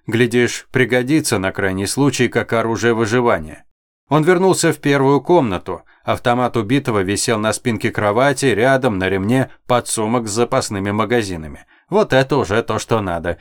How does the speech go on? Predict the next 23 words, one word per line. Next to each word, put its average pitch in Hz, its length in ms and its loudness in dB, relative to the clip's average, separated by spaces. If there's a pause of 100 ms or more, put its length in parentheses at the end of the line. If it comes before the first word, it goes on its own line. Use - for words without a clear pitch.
(140)
Не 113 140 0
за 113 140 0
пистолетиком 127 800 0
же 87 120 -4
он 87 100 -4
сюда 98 280 -2
лез. 82 300 -8 (840)
Рядом 143 340 0
с - 60 -8
кроватью 180 480 2
стоял 123 440 2
солдатский 127 640 2
ранец. 110 560 0 (100)
Не 127 180 0
церемонясь, 135 640 2
Саша 123 400 0
открыл 135 300 0
его 135 340 4 (160)
и 156 160 4
вывалил 135 460 2
содержимое 104 760 0
на 98 220 0
пол. 85 260 -6